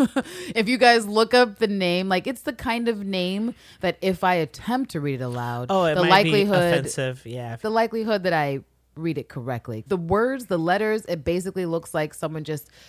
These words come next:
Speaker 1: typed a bunch of keys because, you know,
Speaker 2: <sighs>
Speaker 1: sometimes Dutch can look like that.
Speaker 2: Uh-huh.
Speaker 1: So I'm not sure how to pronounce all of these things, so I'm just not.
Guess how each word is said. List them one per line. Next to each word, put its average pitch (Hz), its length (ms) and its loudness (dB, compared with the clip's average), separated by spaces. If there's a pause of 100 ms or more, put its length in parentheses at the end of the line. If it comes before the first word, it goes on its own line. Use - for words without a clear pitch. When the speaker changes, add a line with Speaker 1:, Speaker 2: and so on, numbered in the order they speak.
(120)
Speaker 1:
typed 170 280 -6
a 170 40 -8
bunch 165 220 -4
of 147 60 -14
keys 143 520 -6
because, 147 300 -4
you 147 60 -4
know, 147 100 -2
Speaker 2:
<sighs> 143 120 -6
Speaker 1:
sometimes 151 500 -2
Dutch 143 280 -6
can 139 140 -6
look 135 160 -6
like 139 200 -4
that. 131 200 -2
Speaker 2:
Uh-huh. 156 240 -4
Speaker 1:
So 214 100 0
I'm 220 200 4
not 269 200 6
sure 240 580 2
how 196 460 2
to 208 100 -12
pronounce 196 460 -4
all 175 160 0
of 170 80 -2
these 175 160 -6
things, 175 220 -6
so - 80 -10
I'm 220 140 -4
just 160 180 -8
not. 127 240 -6